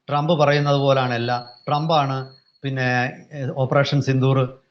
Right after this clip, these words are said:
നിർത്തിവെപ്പിച്ചത്, അങ്ങനെയൊക്കെ പറഞ്ഞിട്ട് ഇപ്പം ഇന്ത്യക്കെതിരെ, ആ, ട്രംപ് പുതിയ ചുങ്കം ചുമ-,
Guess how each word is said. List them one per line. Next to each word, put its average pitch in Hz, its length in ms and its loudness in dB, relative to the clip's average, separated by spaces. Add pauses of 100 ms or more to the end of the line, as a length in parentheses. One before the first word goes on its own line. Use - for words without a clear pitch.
(140)
നിർത്തിവെപ്പിച്ചത്, 127 720 0 (380)
അങ്ങനെയൊക്കെ 226 500 4
പറഞ്ഞിട്ട് 170 420 2
ഇപ്പം 165 180 2 (200)
ഇന്ത്യക്കെതിരെ, 165 560 2 (720)
ആ, 139 100 -2 (480)
ട്രംപ് 160 400 0 (840)
പുതിയ 170 220 0
ചുങ്കം 175 420 -2
ചുമ-, 165 240 -4